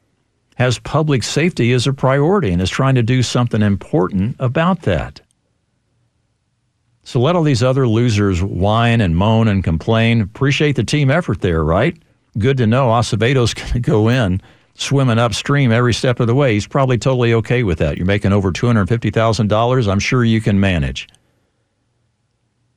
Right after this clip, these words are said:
But how, what a, what a pathetic display from our so-called city leadership that they're just piling on, whining, complaining, moaning about all this.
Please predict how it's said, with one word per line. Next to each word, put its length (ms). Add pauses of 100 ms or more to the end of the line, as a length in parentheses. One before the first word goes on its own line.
(340)
But 120
how, 200
what 240
a, 80 (140)
what 120
a 60
pathetic 600
display 680
from 200
our 100
so-called 560
city 280
leadership 720 (1040)
that 140
they're 120
just 220
piling 440
on, 300 (100)
whining, 500
complaining, 680
moaning 520 (1120)
about 340
all 220
this. 460